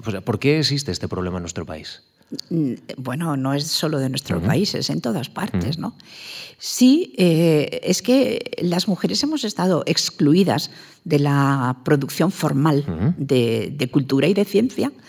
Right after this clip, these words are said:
Speaker 2: Si, si yo todavía he tenido prohibición, lo he vivido yo misma, ¿no? Por ejemplo, yo no he podido ser juez, aunque hubiera querido.
Speaker 1: Ujú.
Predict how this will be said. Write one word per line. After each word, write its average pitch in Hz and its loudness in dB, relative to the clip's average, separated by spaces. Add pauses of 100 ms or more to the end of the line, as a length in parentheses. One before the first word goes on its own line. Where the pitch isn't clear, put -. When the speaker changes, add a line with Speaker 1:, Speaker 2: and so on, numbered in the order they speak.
(300)
Speaker 2:
Si, - -4
si 170 0
yo 185 4
todavía 240 2
he 175 0
tenido 165 2
prohibición, 165 2 (340)
lo 156 2
he - 6
vivido 170 4
yo 156 2
misma, 233 2
¿no? 339 -2 (280)
Por - -8
ejemplo, 175 2
yo 160 4
no 214 4
he 233 6
podido 196 6
ser - 0
juez, - 0
aunque 165 -2
hubiera 135 -2
querido. 233 0 (200)
Speaker 1:
Ujú. 95 -8